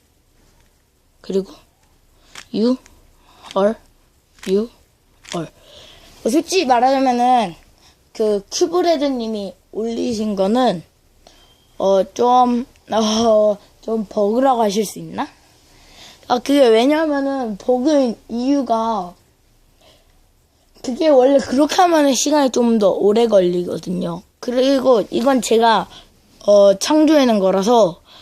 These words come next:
그래서 이거는 좀, 어, 이거는 뭐 보셔가지고 일단 뭐, 일단 이거를 외우면 좋은 점이 뭔지 아세요? 어, 일단 애들이 이것을 에프 투 엘인 줄 알아요. 이것을,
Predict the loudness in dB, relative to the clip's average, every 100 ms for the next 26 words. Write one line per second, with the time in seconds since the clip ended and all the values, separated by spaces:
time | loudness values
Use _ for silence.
0 | _ -4 0 0 0 -2 0 2 2 0
1 | 0 2 2 -4 _ _ _ _ _ -4
2 | 2 2 2 0 0 0 2 2 4 2
3 | 2 0 -2 -6 -8 -6 0 2 2 -2
4 | -18 _ _ -2 0 2 2 2 2 0
5 | 0 0 0 0 0 2 0 0 -6 _
6 | _ -20 -20 -2 0 0 0 0 -2 -14
7 | _ -10 0 2 2 2 2 2 2 -2
8 | -4 -2 0 0 -2 -4 -6 -4 -4 -4
9 | -4 -4 -6 -8 -20 -20 -20 -20 -20 -20
10 | _ _ _ 2 2 2 0 0 0 -2
11 | -10 -18 -4 -2 0 -2 -4 -6 -2 2
12 | 2 4 2 2 2 -2 -6 -4 0 0
13 | 0 -2 -2 -2 -2 -2 -4 -6 -4 -4
14 | -6